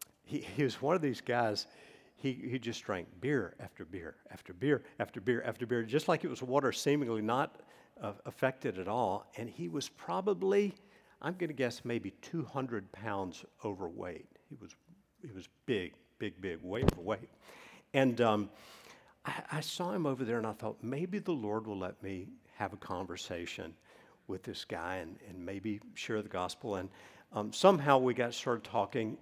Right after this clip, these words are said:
and, um, I asked him about himself, where he's from, what he did, and told me about his vocation and all. Um, and this guy, Jack, I'll call him, he, uh, he was in real estate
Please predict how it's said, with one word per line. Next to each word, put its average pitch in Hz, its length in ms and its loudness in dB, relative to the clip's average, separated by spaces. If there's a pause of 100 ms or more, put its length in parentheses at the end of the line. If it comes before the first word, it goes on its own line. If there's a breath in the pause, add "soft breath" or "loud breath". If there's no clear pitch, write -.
(120)
and, 104 420 -2
um, 98 300 0 (440 loud breath)
I 120 140 4
asked 131 220 2
him 123 100 2
about 104 160 0
himself, 110 540 0
where 107 100 0
he's 110 140 0
from, 101 360 -2
what 101 140 -6
he 107 60 -2
did, 98 480 -2
and 82 180 -8 (400 loud breath)
told 107 180 -2
me 104 60 0
about 95 240 -2
his 98 120 -4
vocation 98 760 -4
and 90 100 -4
all. 90 320 0
Um, 87 240 -6
and 95 260 -8
this 104 160 -6
guy, 92 220 -2
Jack, 104 520 -4 (760)
I'll - 200 -16
call 92 280 -4
him, 101 180 -6
he, 107 360 -8
uh, 90 140 -8 (140)
he - 60 -20
was 104 160 -10
in 104 180 -4
real 107 280 0
estate 98 420 -4